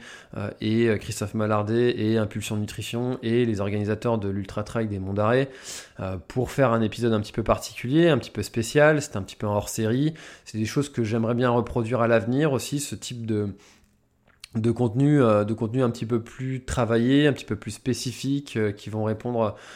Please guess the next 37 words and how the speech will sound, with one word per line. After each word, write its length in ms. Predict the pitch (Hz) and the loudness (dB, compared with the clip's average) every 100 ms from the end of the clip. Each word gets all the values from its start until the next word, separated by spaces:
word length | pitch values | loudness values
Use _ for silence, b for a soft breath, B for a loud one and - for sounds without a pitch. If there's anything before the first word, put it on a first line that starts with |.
| B B | B B
euh, 440 | 107 101 98 101 101 - | -4 -2 -2 -2 -4 -4
à 140 | 104 113 | -4 0
une 180 | 131 | 0
problématique 840 | 127 - 131 123 120 - 147 160 160 | 0 2 2 4 0 0 0 0 0
et 40 | |
d'inviter 380 | 110 104 101 117 | -2 -4 -4 -4
peut-être 280 | 110 - 104 | -4 -8 -12
plus 340 | - - 143 | -8 -4 -4
de, 240 | 123 120 117 | 0 2 2
de, 160 | 113 | 2
d'in-, 320 | 107 110 110 110 | 2 2 2 0
d'intervenants 1160 | 107 104 104 - 113 110 117 113 117 135 147 | -2 -4 -6 -4 -2 0 2 2 4 6 6
et 60 | 143 | 4
puis 160 | 113 107 | 2 -4
de, 180 | 101 - B B B | -6 -6 B B B
voilà, 220 | 113 104 98 | 2 4 4
d'avoir, 540 | 107 107 131 123 117 | 2 6 8 8 6
d'avoir 220 | 113 127 | 6 4
ce 120 | 127 | 2
type 220 | 120 - 127 | -4 -4 0
d'épisode 360 | 123 123 135 | 0 4 4
un 80 | 127 | 4
petit 140 | 113 | 2
peu 120 | - 151 | 4 8
hors 160 | 139 | 8
série 320 | - 135 135 | 6 0 2
aussi. 320 | 135 120 - 165 | 2 0 -2 -2
C'est 120 | 160 | 0
quelque 260 | 123 110 | -2 -2
chose 200 | 113 139 | -2 -2
que 120 | - 113 | -2 -4
j'ai 80 | |
envie 160 | 107 104 | -2 -4
de 60 | - | -4
faire 160 | 117 | -2
à 60 | 107 | 0
l'avenir. 460 | 107 104 127 160 | 0 0 -2 -2